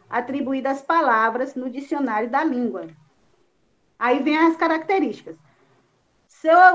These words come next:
é, único objetivo é informar. Quando empregamos no sentido denotativo, as palavras não geram emoção.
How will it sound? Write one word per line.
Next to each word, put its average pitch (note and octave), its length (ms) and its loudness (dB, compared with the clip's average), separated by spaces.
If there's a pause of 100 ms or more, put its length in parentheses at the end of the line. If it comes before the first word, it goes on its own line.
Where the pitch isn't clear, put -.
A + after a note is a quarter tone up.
(120)
é, A#3+ 340 2
único D#4+ 280 2
objetivo A#3+ 500 -4
é G#3+ 60 -6
informar. A#3+ 760 -2 (760)
Quando D#4+ 220 4
empregamos B3+ 800 -4
no B3+ 200 -8
sentido C4+ 360 -10
denotativo, A#3 640 -10
as A#3 140 -14
palavras A3 420 -4
não E4 300 0
geram A#3+ 460 -2
emoção. A3 840 -8